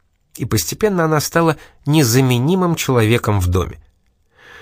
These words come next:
Она делала все, чтобы он нуждался в ней, словно чувствуя, что другим способом ей вряд ли удастся удержаться рядом с ним.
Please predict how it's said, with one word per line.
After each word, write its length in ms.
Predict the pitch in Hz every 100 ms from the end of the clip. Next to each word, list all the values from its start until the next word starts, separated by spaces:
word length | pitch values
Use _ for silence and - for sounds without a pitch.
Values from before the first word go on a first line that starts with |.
| - -
Она 200 | - 117
делала 440 | 147 185 196 190 180
все, 300 | - - 180
чтобы 340 | - 160 156
он 200 | 175 165 -
нуждался 720 | 156 143 107 107 95 - 127
в 60 | 143
ней, 240 | 151 147
словно 400 | - 127 117 113
чувствуя, 380 | - 175 - 156
что 180 | - 143
другим 480 | 120 135 123 123
способом 580 | 120 - 170 160 156 160
ей 220 | 143 120
вряд 300 | 101 135 160
ли 100 | 143
удастся 520 | 127 107 123 - - 123
удержаться 720 | 156 113 104 98 117 - 113
рядом 260 | 95 90 85
с 160 | 80
ним. 160 | 69 -